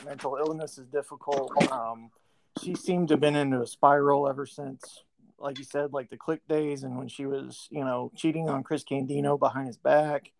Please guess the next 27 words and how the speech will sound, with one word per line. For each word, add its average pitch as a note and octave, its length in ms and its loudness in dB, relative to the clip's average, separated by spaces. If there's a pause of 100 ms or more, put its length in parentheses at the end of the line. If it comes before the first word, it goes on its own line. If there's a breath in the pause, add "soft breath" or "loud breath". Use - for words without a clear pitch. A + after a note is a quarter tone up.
(600)
Um, A2+ 440 -4
then C3 200 -2
he C#3+ 240 -2
died, C#3+ 560 6
and A2+ 360 -8
I B2 140 -6
think C3+ 320 -8
she's C3 380 -10
been C3+ 180 -2
in C3 120 -4
a B2 40 -8
spiral C3 440 0
of A#2+ 100 -14
guilt C#3 280 -2
ever B2 200 -4
since. D3 420 -8
I'm C3 140 -2
not C3+ 160 -4
a C3 60 -6
psychologist, D3 840 0
but B2+ 300 -6
that's C#3 260 -6
my C3+ 420 -12
amateur C#3 440 -6
diagnosis C3+ 720 -4
of C#3 160 -4
her. C#3 180 -6